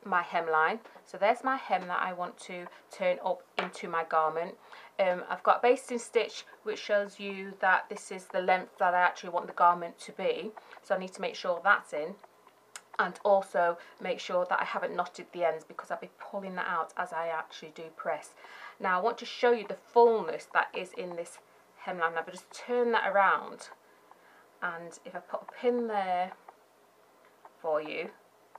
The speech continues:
at that seam. So once you've matched up all your seams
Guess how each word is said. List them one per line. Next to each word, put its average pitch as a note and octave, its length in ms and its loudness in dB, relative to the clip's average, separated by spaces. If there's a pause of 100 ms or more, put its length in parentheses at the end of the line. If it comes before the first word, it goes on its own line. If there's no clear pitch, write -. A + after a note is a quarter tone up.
(1600)
at E3+ 120 0
that - 200 -10
seam. E3+ 240 -8
So F#3 240 2
once G#3+ 280 0
you've A3 80 -4
matched - 340 -2
up - 240 0
all G#3 240 2
your F#3+ 320 4 (640)
seams F3+ 680 -10